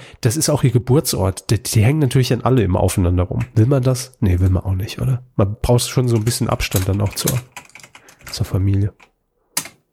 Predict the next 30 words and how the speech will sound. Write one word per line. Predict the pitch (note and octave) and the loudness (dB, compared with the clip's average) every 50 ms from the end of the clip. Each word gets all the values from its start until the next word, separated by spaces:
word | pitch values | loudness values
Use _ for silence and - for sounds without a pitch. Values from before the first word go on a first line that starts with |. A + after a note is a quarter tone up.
| _ _ _ - | _ _ _ -2
Hm. | - G2 F#2+ F#2 - - - - - - | 0 2 2 2 0 -4 -10 -10 -8 -2
Naja, | - C3 D3+ D#3+ D#3 | 0 2 4 4 4
ich | D3+ A#2+ | 4 2
überleg | D#3+ B2 C3 A2+ B2+ B2+ - | 2 0 2 0 0 0 0
mir | A#2 F#2 | -2 -2
das | F2+ F2 - - | -2 -4 -2 -4
noch. | G2 F2+ - - - - C3 | -4 -4 -4 -10 -8 -4 0
Ihr | - D3 | 0 0
könnt's | C3+ - F3+ F3+ - | 2 2 -2 -2 0
euch | D#3 B2 | -2 2
jedenfalls | - D3+ C#3+ C3 C#3+ A#2+ | 2 2 2 2 0 -2
angucken | - - B2+ B2+ - A#2+ A2 A#2 A#2 C#3 C#3 - - - _ _ _ _ _ _ - _ _ _ _ _ - - - | 0 -2 -2 0 0 -2 2 2 2 0 0 -4 -12 -20 _ _ _ _ _ _ -20 _ _ _ _ _ -10 -8 -2
und | - D3 C3 | 0 0 0
könnt | - - D3 D3 | 0 -2 -2 -2
euch | - C#3 - - | -2 -4 -2 -2
bewerben. | - G#2+ F#2+ F#2+ F#2+ G#2+ G#2 G2 F2+ - - - - - - - C#3 - | -2 -2 -2 0 -2 0 -2 -2 -4 -6 -10 -14 -12 -8 -2 -2 0 4
Äh, | B2+ B2+ C3 B2 | 4 4 4 4
wer | D#3 D#3+ | 2 2
ist | F3 - - | 2 2 2
denn | D3 B2+ | 2 2
noch | D3 C3+ - | 2 0 0
dabei? | - C3+ G#2+ G2 F#2 F2 F#2 - | 0 -2 0 0 0 -2 0 -2
Ich | C3 - - | -2 -2 -2
hab | C#3+ - | 0 0
hier | E3 D3 | 2 2
noch | C#3 B2+ - | 2 0 0
Danny | - - - - C#3 D#3 F#3+ G3+ G3 | -2 -6 -2 -2 -2 0 0 -2 -2
Fabian. | - - - D#3 D#3+ F3 F#3+ F3 D#3 B2 A2 G2 F#2+ G2+ A2 C3 D#3 D3+ C3+ - - _ _ _ _ _ _ - - | -2 -2 0 0 2 2 2 2 2 4 4 4 6 4 4 4 2 0 -2 -6 -14 _ _ _ _ _ _ -20 -16
Was? | - - - - - - - - - - - - - - - - | -14 -14 -12 -10 -10 -10 -10 -12 -14 -16 -20 -20 -18 -16 -12 -6
Äh, | - | -6